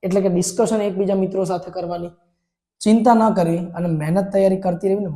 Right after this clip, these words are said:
મોક ટેસ્ટ આપવા. આખી ચર્ચાનો જે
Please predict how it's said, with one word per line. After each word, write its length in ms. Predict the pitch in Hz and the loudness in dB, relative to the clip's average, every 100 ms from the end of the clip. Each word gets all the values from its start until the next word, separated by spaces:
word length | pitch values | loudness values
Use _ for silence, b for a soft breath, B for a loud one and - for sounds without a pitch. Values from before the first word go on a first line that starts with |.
| 156 | -10
મોક 140 | 147 | -14
ટેસ્ટ 240 | - 123 - | -14 -16 -16
આપવા. 300 | - _ - _ _ _ - - _ _ _ - | -18 _ -20 _ _ _ -20 -20 _ _ _ -8
આખી 320 | 170 - 240 | -8 -4 -4
ચર્ચાનો 520 | - 185 - 190 185 170 | 0 -2 0 -2 0 -4
જે 140 | 147 | -2